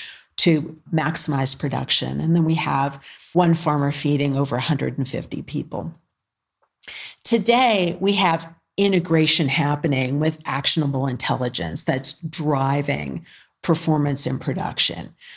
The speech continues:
We have one farmer feeding over two hundred people in the market today.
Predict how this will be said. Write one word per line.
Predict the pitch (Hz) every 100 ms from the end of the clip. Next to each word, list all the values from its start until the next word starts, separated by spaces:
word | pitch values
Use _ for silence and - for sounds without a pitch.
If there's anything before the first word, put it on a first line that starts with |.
| -
We | 220
have | 240 202 180 170 165
one | 175 175
farmer | 165 170 165 151
feeding | 151 175 170 156
over | 156 151 147
two | 147 - 143
hundred | 135 131 120 113
people | - 113 - - 165 - _
in | 156 147 139
the | 175
market | 156 135 135 101 -
today. | - 127 107 64 135